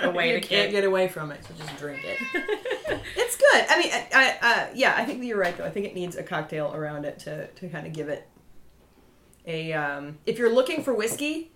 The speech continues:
Speaker 2: this is not what you wanna drink.
Speaker 1: If you are looking for whiskey, but you like things that are sweeter, maybe it's fine.
Speaker 2: Mm-hmm.
Speaker 1: Yeah.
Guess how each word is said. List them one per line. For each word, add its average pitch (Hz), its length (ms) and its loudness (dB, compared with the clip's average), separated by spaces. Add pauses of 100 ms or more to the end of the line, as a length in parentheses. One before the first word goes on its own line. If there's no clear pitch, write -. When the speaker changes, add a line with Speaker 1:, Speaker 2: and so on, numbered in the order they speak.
(100)
Speaker 2:
this 190 280 0
is 180 120 -4
not 165 180 -2
what 156 160 -8
you 147 60 -8
wanna 135 220 -8
drink. 117 240 -14 (240)
Speaker 1:
If 254 200 2
you 269 360 -2 (160)
are 226 180 0
looking 226 300 -6
for 214 200 -4
whiskey, 208 400 -4
but 196 220 -6
you 190 200 -4
like 190 440 0
things 202 320 -4
that 185 140 2
are 180 80 0
sweeter, 214 500 2 (760)
maybe 466 140 -4
it's 494 300 -4
fine. 494 480 -2
Speaker 2:
Mm-hmm. 311 260 -8 (2250)
Speaker 1:
Yeah. 494 200 2